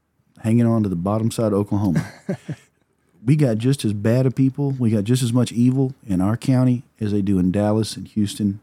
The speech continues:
Speaker 1: and Austin, any place in the world."
Speaker 2: Right.
Speaker 1: And they don't believe me. At
Speaker 2: Mm.
Speaker 1: the end of their six months service, they said, "You were absolutely right when he told us that." Mm, you're, that's true. Uh, do I read about, I don't,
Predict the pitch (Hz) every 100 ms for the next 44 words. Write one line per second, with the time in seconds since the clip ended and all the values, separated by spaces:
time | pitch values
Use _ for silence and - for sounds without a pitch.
0 | _ - 87 90 98 - 95 120 123 127
1 | 113 101 90 82 - _ _ - 123 -
2 | _ _ _ _ _ _ _ _ _ _
3 | - 131 131 139 117 110 127 180 98 -
4 | _ _ _ _ _ _ - 110 104 117
5 | 170 156 107 92 - 98 - - - 98
6 | 95 87 - - 101 85 95 - 101 92
7 | - 92 101 107 101 98 - 98 95 90
8 | 87 82 - 78 80 - 50 - _ _
9 | _ _ _ - 151 131 131 117 98 _
10 | _ - 101 - - - _ _ _ _
11 | 113 95 92 - - 127 110 135 170 165
12 | 107 135 180